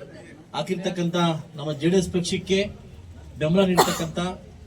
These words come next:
ಎಲ್ಲ ನನ್ನ ಮತ ಬಾಂಧವರಿಗೂ ಹಾಗೂ ಈ ಚುನಾವಣೆ ಇಬ್ಬರು ಗೆಲ್ಲಲಿಕ್ಕೆ ವ್ಯವಸ್ಥೆ ಮಾಡಿಕೊಡ್ತ ಎಲ್ಲ ನನ್ನ ನಾಯಕರಿಗೂ, ವಿಶೇಷವಾಗಿ ತಾಲೂಕು ಅಧ್ಯಕ್ಷರಾದಂಥ ಕಾಡೇಪಲ್ಲಿ ನಾಗರಾಜಣ್ಣವ್ರಿಗೂ ಮತ್ತು ಎಲ್ಲ ನಮ್ಮ ತಂಡದವರಿಗೂ ಹಾಗೂ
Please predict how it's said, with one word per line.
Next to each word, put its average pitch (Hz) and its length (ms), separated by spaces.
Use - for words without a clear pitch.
ಎಲ್ಲ 180 300
ನನ್ನ 175 140
ಮತ 147 180
ಬಾಂಧವರಿಗೂ 170 600
ಹಾಗೂ 165 500
ಈ 165 80
ಚುನಾವಣೆ 175 500
ಇಬ್ಬರು 180 220
ಗೆಲ್ಲಲಿಕ್ಕೆ 170 680
ವ್ಯವಸ್ಥೆ 170 260
ಮಾಡಿಕೊಡ್ತ 160 320
ಎಲ್ಲ 165 340
ನನ್ನ 170 180
ನಾಯಕರಿಗೂ, 165 580
ವಿಶೇಷವಾಗಿ 170 920
ತಾಲೂಕು 160 300
ಅಧ್ಯಕ್ಷರಾದಂಥ 156 580
ಕಾಡೇಪಲ್ಲಿ 151 460
ನಾಗರಾಜಣ್ಣವ್ರಿಗೂ 160 680
ಮತ್ತು 151 260
ಎಲ್ಲ 156 200
ನಮ್ಮ 156 240
ತಂಡದವರಿಗೂ 165 600
ಹಾಗೂ 160 200